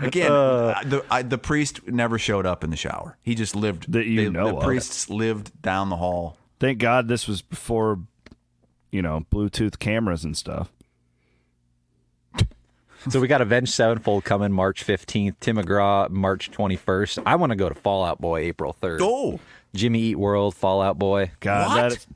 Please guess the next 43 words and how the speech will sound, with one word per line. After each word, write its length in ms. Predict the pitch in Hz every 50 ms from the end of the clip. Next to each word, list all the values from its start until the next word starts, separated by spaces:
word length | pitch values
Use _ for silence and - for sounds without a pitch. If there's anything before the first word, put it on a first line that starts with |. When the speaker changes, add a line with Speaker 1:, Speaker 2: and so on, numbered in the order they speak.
| - -
Speaker 2:
that 420 | 139 139 131 - - - - - -
Speaker 3:
Back 120 | 95 -
to 60 | 127 120
my 100 | 117 113
high 60 | 107
Speaker 2:
screams 120 | 90 87 95
Speaker 3:
school 100 | 107 98
Speaker 2:
Van 80 | 95 95
Speaker 3:
days. 60 | 95
Speaker 2:
Winkle. 440 | 92 90 85 - 82 80 80 78 - _ -
Speaker 3:
Oh, 200 | 104 98 - - 151
Speaker 1:
Wait. 240 | 185 160 131 -
Speaker 3:
that 380 | - - _ _ _ _ - 123
was, 80 | 101 82
like, 80 | 80 113
peak 80 | 107
Speaker 1:
Jimmy 220 | 143 185 208 226 233
Speaker 3:
high 80 | -
Speaker 1:
Eat 80 | 202 208
Speaker 3:
school. 100 | 185 165
Speaker 1:
World 260 | 160 170 180 185 156
and 80 | 135 120
Fall 260 | - - 135 143 156
Out 160 | 156 147 127
Boy 180 | 143 151 156 151
are 80 | 131 123
coming 380 | - - 131 131 131 123 117
together? 500 | - 113 92 87 110 127 180 240 285 - _ _ _ _ _ _ _
Speaker 3:
Yeah. 300 | - - - - 156 - - - _ _ _ _ _ _ _ _ _ _ _ -
Speaker 1:
When 180 | - 110 151 214
is 140 | 254 240 214
this? 280 | 254 311 311 - - - _ _ _ _ _ _ _ _ _ _ _ -
Speaker 3:
April 320 | 131 160 - - 190 202 190
third. 600 | - - - 160 170 165 143 110 95 85 76 73
I 60 | 85 - - - - - - - - _ _ -
think 120 | - - -
it's 160 | 113 - -
a 600 | 95 87 82 80 80 76 76 78 76 78 80 - _ _ _ _ _ - - - - 117
Wednesday 240 | 127 135 - 117
Speaker 1:
Wow. 140 | 98 87 85
Speaker 3:
or 20 | -
Thursday. 400 | 82 78 76 - - - 80 - -
Yeah. 140 | 90 78